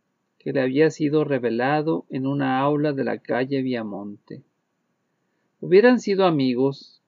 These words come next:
pero se vieron una sola vez cara a cara, en unas islas demasiado famosas, y cada uno de los dos fue Caín y cada uno Abel. Los enterraron juntos.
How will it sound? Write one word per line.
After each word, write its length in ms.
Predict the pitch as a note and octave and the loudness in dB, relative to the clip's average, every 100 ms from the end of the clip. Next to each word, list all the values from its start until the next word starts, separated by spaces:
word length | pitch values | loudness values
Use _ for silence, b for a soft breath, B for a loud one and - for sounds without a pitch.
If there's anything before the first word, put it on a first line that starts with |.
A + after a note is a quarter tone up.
| _ | _
pero 200 | B2+ C#3 | -2 -2
se 160 | - B2+ | -2 0
vieron 440 | C3 D#3 D#3+ D3+ - | 4 4 2 -4 -8
una 360 | C#3+ D3 D3 | -6 -4 -4
sola 340 | C#3 D3 C#3+ C3 | -4 -2 0 0
vez 300 | C3+ C#3+ - | -2 -4 -8
cara 400 | C#3+ C3+ B2+ B2+ | -4 -4 -4 -8
a 40 | |
cara, 520 | _ G#2 A2 A2+ C#3 _ _ _ _ _ _ _ | _ -10 -8 -10 -12 _ _ _ _ _ _ _
en 180 | D#3 D#3 | -6 -2
unas 360 | E3 E3 D3+ | 0 -2 -4
islas 480 | - D3+ D#3+ E3 D#3 | -6 -4 -2 0 0
demasiado 680 | D3 C3 B2 - C3 C3+ D3+ | 0 -2 -4 -6 -2 0 0
famosas, 920 | C#3+ C3+ A2 G#2 - - - - - _ _ _ _ _ _ - | -2 -6 -6 -10 -12 -14 -14 -20 -20 _ _ _ _ _ _ -12
y 200 | C3+ C3+ | -12 -6
cada 420 | D#3 D3+ D#3 D#3+ | 0 0 2 2
uno 320 | D#3 D#3+ D#3+ | 2 2 2
de 80 | C#3+ | 2
los 260 | C3 A#2+ | 0 -2
dos 240 | C3 D3 D3+ | 0 0 2
fue 200 | D#3+ D3 | 0 0
Caín 560 | C#3 B2+ D3 F3 F3+ _ | 0 2 0 -4 -6 _
y 140 | D3+ | -14
cada 400 | - C3 C#3+ C#3 | -4 -2 2 2
uno 480 | C3 C#3+ D#3 E3 - _ | 2 0 -2 -4 -8 _
Abel. 520 | B2+ A#2 G#2+ G#2 C3+ _ _ _ _ _ _ _ | -8 -2 -2 -4 -14 _ _ _ _ _ _ _
Los 240 | B2+ E3 | -10 -4
enterraron 760 | C#3 B2 C3 A#2+ C3+ D3 D3+ C#3 | -6 -2 -2 0 -2 0 -2 -6
juntos. 720 | - A#2+ A#2 A2+ - A2 | -8 -6 -6 -10 -10 -12